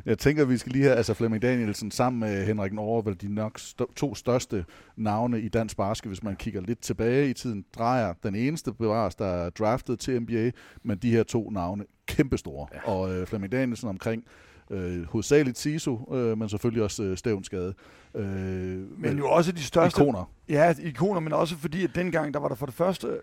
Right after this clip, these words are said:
Speaker 3: de var rigtig dygtige, be-, bevares, og, og sindssygt dygtige. Og Henrik Norge, jeg spiller på hold med ham den dag i dag, spiller, han er syvogtres år gammel og spiller i den næstbedste række, det siger jo alt.
Speaker 2: Ja.
Speaker 3: Altså, han er vel basketball, dansk baskets Michael Laudrup.
Speaker 2: Ja.
Speaker 3: Men, men det er også fordi, dengang man måtte have en amerikaner per hold,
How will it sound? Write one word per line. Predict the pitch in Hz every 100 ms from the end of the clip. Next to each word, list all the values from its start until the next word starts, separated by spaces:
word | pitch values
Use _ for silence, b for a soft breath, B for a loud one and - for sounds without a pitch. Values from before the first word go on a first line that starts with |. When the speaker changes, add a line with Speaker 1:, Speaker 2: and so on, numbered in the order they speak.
| -
Speaker 3:
de | 147
var | 151 151
rigtig | 160 135
dygtige, | 123 - - - _ -
be-, | -
bevares, | 147 139 - -
og, | 135
og | 131 135 - _ -
sindssygt | 202 190 123
dygtige. | 113 - - - _ _ _ 143
Og | 120 127
Henrik | 131 120
Norge, | 139 143
jeg | 131
spiller | 127 143 110
på |
hold | 123 147
med |
ham | 127
den | 123 123
dag | 135
i |
dag, | 135 139 131
spiller, | 156 156
han | 135 160
er |
syvogtres | 151 175 143 147 139
år | 147
gammel | 143 165
og | 160
spiller | 160 160
i |
den | 135
næstbedste | 147 165 - 135
række, | 143
det | 131
siger | 151 147
jo |
alt. | 135 143 - B 135
Speaker 2:
Ja. | 113 B -
Speaker 3:
Altså, | 127
han | 131
er | 139
vel | 123
basketball, | 139 147 165 143 143 -
dansk | 156 -
baskets | 139 135 -
Michael | 131 123
Laudrup. | 131 135 - -
Speaker 2:
Ja. | 104 92 b b b -
Speaker 3:
Men, | 160 156 147 - _ _ _ _ _
men | 151 143
det | 156
er |
også | 185
fordi, | 202 175
dengang | 147 165 156 147
man | 156 147
måtte | 143
have | 185
en | 185 165
amerikaner | 143 165 151
per | 123
hold, | 107 151 180